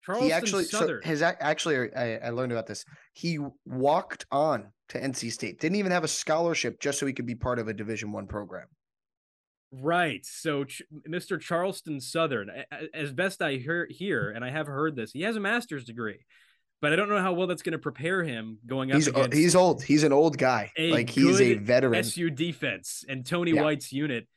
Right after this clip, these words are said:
Speaker 1: that has him being talked about as a sort of dark horse sleeper potential head coaching candidate next offseason. So I think Syracuse has a lot going for it here. But on the flip side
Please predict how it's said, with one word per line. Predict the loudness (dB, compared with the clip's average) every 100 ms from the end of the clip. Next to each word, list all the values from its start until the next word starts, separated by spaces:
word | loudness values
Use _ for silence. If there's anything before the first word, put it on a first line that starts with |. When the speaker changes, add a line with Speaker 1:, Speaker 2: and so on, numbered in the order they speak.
| _ _ _ -8
Speaker 1:
that | -6
has | -2 -2 -2
him | -4 -4 -4
being | -6 -6
talked | -6 -6 -6
about | -4 -2 0
as | -2 -4
a | -4 -6 -8
sort | -10 -8
of | -8 -4
dark | -4 -4
horse | -6 -6 -4 -6
sleeper | -6 -4 -6 -6 -8 -8 _ _ _
potential | -8 -4 -4 -4
head | -6 -6
coaching | -4 -4 -6 -10
candidate | -10 -8 -10
next | -10 -10
offseason. | -10 -8 -8 -8 -8
So | -10 -8 -8 -10 _ _ _ _ _ _
I | -4
think | -2 -2
Syracuse | -2 -2 -2 -4 -8
has | -6
a | -6
lot | -4 -2 -2 -2 _ _ _ _ -6
going | -4 -2 -4
for | -4 -6
it | -4
here. | -4 -4 -4 -8 _ _ _ _
But | 0 2
on | 2
the | 0
flip | 0 -2 -2
side | -4 -2 -2 -4